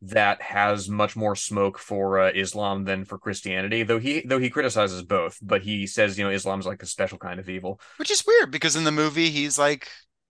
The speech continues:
Speaker 2: got the guy with the Quran.
Speaker 1: Yeah, yeah, you know, you don't have to be a Muslim to appreciate the poetry of it. I love that
Speaker 2: Mm.
Speaker 1: line, you know?
Speaker 2: Yeah. Um, nevertheless, in the book, he's, like,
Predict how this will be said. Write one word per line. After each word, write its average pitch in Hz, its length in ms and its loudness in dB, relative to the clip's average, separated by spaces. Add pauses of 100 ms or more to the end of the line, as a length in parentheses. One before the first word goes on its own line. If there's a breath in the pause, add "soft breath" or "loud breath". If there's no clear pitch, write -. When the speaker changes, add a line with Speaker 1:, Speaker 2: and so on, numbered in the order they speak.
(460)
Speaker 2:
got 123 260 4
the 131 80 -2
guy 127 200 6
with 123 180 -4
the 123 80 -6
Quran. 123 540 -6 (100)
Speaker 1:
Yeah, 302 140 -4
yeah, 254 300 6
you 175 140 6
know, 180 60 10
you 175 220 2
don't 180 160 6
have 190 180 4
to 180 60 -8
be 180 120 0
a 165 40 4
Muslim 175 300 4
to 156 100 -2
appreciate 160 480 0
the 139 60 -6
poetry 151 480 2
of 98 100 0
it. 101 100 -2
I 143 60 0
love 196 220 -4
that 466 100 2
Speaker 2:
Mm. - 20 -4
Speaker 1:
line, 92 320 -6
you 107 80 -10
know? 127 180 -2 (360 soft breath)
Speaker 2:
Yeah. 110 240 2 (340 loud breath)
Um, 185 380 8 (120)
nevertheless, 175 880 4
in 160 120 4
the 151 80 2
book, 202 320 2
he's, 160 240 -6
like, 151 220 2